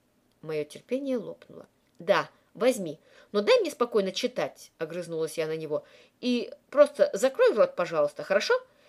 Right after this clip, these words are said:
У меня нет желания на пустую болтовню с тобой». За то время, что он ел виноград, он не произнес ничего. Я перелистнула страницу,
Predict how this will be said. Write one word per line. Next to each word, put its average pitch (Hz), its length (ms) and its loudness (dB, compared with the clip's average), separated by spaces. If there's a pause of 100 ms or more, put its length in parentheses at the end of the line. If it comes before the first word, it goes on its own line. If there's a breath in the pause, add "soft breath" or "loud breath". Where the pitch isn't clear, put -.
(200 soft breath)
У - 40 -6
меня 320 220 0
нет 269 180 2
желания 220 400 4
на 214 100 -2
пустую 214 320 -4
болтовню 202 440 0
с 190 60 -16
тобой». 175 380 0 (1040 soft breath)
За 254 160 -10
то 277 140 -2
время, 269 360 -2
что 262 220 -4
он 254 120 -2
ел 262 200 0
виноград, 285 640 -6 (460 soft breath)
он 339 220 -12 (420)
не 285 140 -8
произнес 254 500 -6
ничего. 180 480 -12 (260)
Я 196 260 -2
перелистнула 202 600 -6
страницу, 254 580 -6